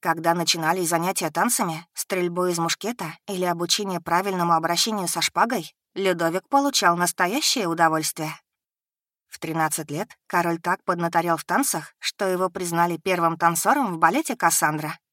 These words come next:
Дамы с интересом посматривали в сторону грациозного и пластичного мальчика. Людовику нравилось их внимание. Будь его воля, он с утра до ночи танцевал бы с ними на сцене, отрываясь лишь на еду, сон и охоту.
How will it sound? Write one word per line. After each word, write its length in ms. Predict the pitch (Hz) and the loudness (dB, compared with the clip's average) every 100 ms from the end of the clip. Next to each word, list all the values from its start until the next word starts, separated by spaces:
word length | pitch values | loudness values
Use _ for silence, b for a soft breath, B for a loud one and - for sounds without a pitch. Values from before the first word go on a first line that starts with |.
| _ _ _ _ - | _ _ _ _ -6
Дамы 340 | 165 160 175 | 0 2 2
с 100 | - | 0
интересом 500 | 170 160 170 - 160 | -2 -2 0 0 -2
посматривали 680 | 160 151 156 208 254 185 170 | -2 0 0 -2 -2 -2 -2
в 40 | |
сторону 400 | - 175 180 175 | 0 0 0 0
грациозного 800 | 170 175 - 156 214 214 170 151 - | -2 -2 2 2 4 2 2 -4 -8
и 100 | 202 | -6
пластичного 680 | 190 180 - 302 - 190 170 | 0 0 0 -2 0 2 6
мальчика. 560 | 160 151 160 156 156 _ _ _ - | 4 2 -6 -8 -12 _ _ _ -4
Людовику 520 | 185 170 160 160 165 | -2 2 0 0 -2
нравилось 480 | 151 151 185 254 302 | -2 -2 -2 -2 -4
их 120 | - | -4
внимание. 540 | 196 170 156 147 147 - _ - | -2 0 0 -4 -8 -14 _ -6
Будь 300 | 160 165 160 | -2 0 0
его 220 | 156 151 | 0 0
воля, 400 | 147 180 151 - - | 2 0 -2 -8 -6
он 160 | 175 170 | -2 -2
с 80 | |
утра 240 | 175 175 170 | -2 0 0
до 120 | 170 | 2
ночи 300 | 165 196 202 | 0 0 -2
танцевал 540 | 180 170 - 156 170 | -2 -2 0 4 4
бы 120 | 196 180 | 4 -2
с 120 | 185 | -2
ними 180 | 180 185 | 0 4
на 140 | 226 | 4
сцене, 520 | - - 208 160 156 - _ | 4 0 0 -2 -8 -14 _
отрываясь 640 | 185 170 175 165 160 160 | 2 2 2 2 2 2
лишь 200 | 170 165 | 0 -2
на 80 | 170 | -2
еду, 380 | 165 156 151 214 - | -2 -2 -4 -6 -6
сон 440 | - - 170 233 - | 0 4 4 2 -6
и 100 | 208 | -4
охоту. 480 | 196 226 320 277 156 | -2 2 2 2 -2